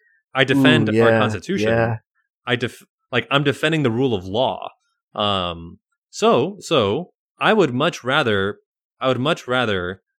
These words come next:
Speaker 1: defend someone who's being accused, not calling them a criminal, defending someone accused
Speaker 2: Yeah.
Speaker 1: to the best of my ability to make sure that the state does not wrongfully convict someone who's innocent.
Speaker 2: Yep.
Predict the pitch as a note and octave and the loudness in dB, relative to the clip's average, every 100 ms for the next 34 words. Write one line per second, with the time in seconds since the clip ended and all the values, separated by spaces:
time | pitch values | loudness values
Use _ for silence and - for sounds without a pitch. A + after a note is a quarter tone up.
0 | _ _ - A2+ - C#3 F3 F3 D3 B2 | _ _ -10 -10 -2 0 0 0 -2 -2
1 | A2+ G#2+ G2+ G#2 F2 - - E3+ F2+ G#2+ | -2 -4 -6 -6 -8 -10 -4 -2 -2 -6
2 | - - _ _ E3 A#3+ B3+ C3 C3 G#2 | -10 -20 _ _ -6 -6 -4 -2 0 0
3 | F2+ - D#3+ C#3 E2+ C#3 - B2 C3 D#3 | -4 -6 -6 -6 -10 -16 -20 -10 -6 -2
4 | F3 D#3 A#2+ F#2 - C#3+ F2 B2 - _ | -2 -4 -4 -6 -6 -6 -6 -10 -16 _
5 | _ _ _ _ _ _ _ _ G#2 F#2+ | _ _ _ _ _ _ _ _ -4 -2
6 | C3+ G#2 C3 F3 B2+ A#2 G2+ F3+ A3 G#2+ | -2 0 0 0 -2 -2 -2 0 0 0
7 | G2+ A#2+ - C#3 C3+ - - A#3+ C4 G#2+ | -2 -6 -12 -6 -6 -4 -6 -2 0 0
8 | G2+ A2 G#2+ - - E3 C#3 - A#2+ G#2 | 0 -2 -6 -8 -4 -2 -2 -4 -10 -10
9 | A2 A2 C3 B2+ G#2+ - _ _ - G#2+ | -8 -2 0 0 -2 -8 _ _ -14 -6
10 | G#2+ A#2 D#3 E3 C3 A2+ A2 G#2 F2+ B2 | 0 2 2 0 -2 -4 -4 -8 -4 -4
11 | B2 - G2 F#2 G#2+ F3 C#3 - A#2+ | -4 -8 -8 -8 -8 -8 -8 -2 -2